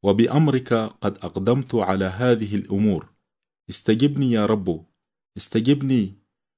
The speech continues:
ليدرك هذا الشعب أنك أنت الرب الإله،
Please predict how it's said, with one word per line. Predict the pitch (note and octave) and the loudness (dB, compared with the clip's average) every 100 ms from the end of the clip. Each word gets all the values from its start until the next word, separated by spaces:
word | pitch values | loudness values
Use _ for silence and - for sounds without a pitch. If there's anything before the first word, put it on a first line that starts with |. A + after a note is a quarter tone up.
| _ G2+ | _ 2
ليدرك | A2 D3 C#3+ C3 B2+ | 4 6 4 2 0
هذا | A2 B2+ A#2+ | -2 0 2
الشعب | A2 - B2+ A#2+ A2+ | 0 -4 -4 -2 0
أنك | - G2+ G#2+ B2+ B2+ | 0 0 0 0 0
أنت | A2+ A2+ B2 A2+ | 0 0 -2 -2
الرب | G#2+ A2+ A2 | 0 0 2
الإله، | A2 G#2 G2 F2 - | -2 0 0 0 -4